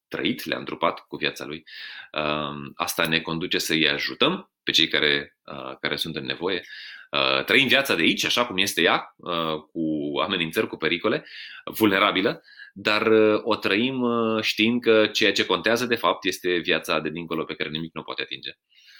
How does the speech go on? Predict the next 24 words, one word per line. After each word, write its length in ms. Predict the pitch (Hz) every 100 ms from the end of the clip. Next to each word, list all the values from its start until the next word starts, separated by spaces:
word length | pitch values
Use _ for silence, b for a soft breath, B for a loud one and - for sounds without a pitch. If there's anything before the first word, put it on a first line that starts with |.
| B B B B _ _ _ _ _ _ _ _ _ _ _ _ -
Pentru, 520 | 98 85 82 - _ _ _ _ _ -
pentru 220 | - 80 78
noi 100 | 73
aceia 240 | 71 76
care 160 | - 71
ne-am 160 | 67
pus 180 | 67 80
încrederea, 640 | 73 76 71 69 69 - _
uh, 720 | - - 67 62 64 64 - -
în 140 | 78
Iisus. 260 | 76 80 80
Trăim 280 | 87 123 170
aici, 400 | 254 294 - _
dar 220 | - 90
trăim 240 | - 98
după 200 | 95 90
principiile, 680 | 85 82 - 82 76 71 _ _ _ _
uh, 240 | - 71 69
și 100 | 80
valorile 400 | 76 76 78 73
Împărăției 400 | 65 69 - 64
lui 80 | 62
Dumnezeu. 380 | 62 58 - _ _ B B B B B B
Așadar, 540 | - 95 82 - -